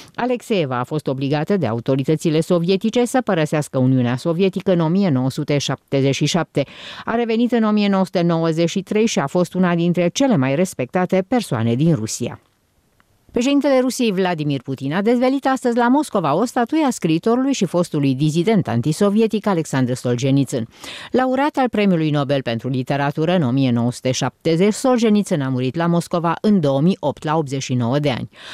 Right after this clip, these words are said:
A revenit în Rusia în o mie nouă sute nouăzeci și patru, după douăzeci de ani de exil forțat. Președintele Vladimir Putin, fost ofițer K G B, a declarat la ceremonia dezvelirii statuii că Solzhenitsyn, chiar în exil,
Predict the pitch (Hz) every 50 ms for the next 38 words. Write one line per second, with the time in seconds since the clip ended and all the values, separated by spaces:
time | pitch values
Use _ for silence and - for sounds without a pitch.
0 | - - - - 254 277 262 269 269 311 311 - 254 247 233 262 233 - 214 175
1 | 165 160 156 165 170 165 160 160 151 156 - - 160 151 147 143 147 143 139 165
2 | 160 - 202 190 - 208 202 - - 196 180 175 175 - 170 160 151 196 208 214
3 | 185 151 135 127 131 127 143 143 143 151 139 127 127 127 123 117 123 123 117 -
4 | - 190 180 - - 139 107 - - - - - - - - - - 170 160 151
5 | 160 151 180 196 202 185 185 156 120 127 131 131 131 120 123 123 120 127 - -
6 | 190 196 226 240 240 - 139 127 - - 117 110 - 135 - - 170 151 - -
7 | 127 143 156 175 185 202 240 269 - - - - - - - - 269 247 269 247
8 | 269 262 262 269 294 - 294 226 202 - 180 156 147 139 139 135 135 135 131 131
9 | 127 117 135 139 123 123 131 131 127 123 127 123 135 - - - 185 196 - -
10 | 269 262 208 170 151 - - 180 - - - - 262 285 254 240 196 185 208 247
11 | 254 - - 156 160 190 - - _ _ - - 277 269 262 262 247 247 247 240
12 | 247 247 320 240 131 104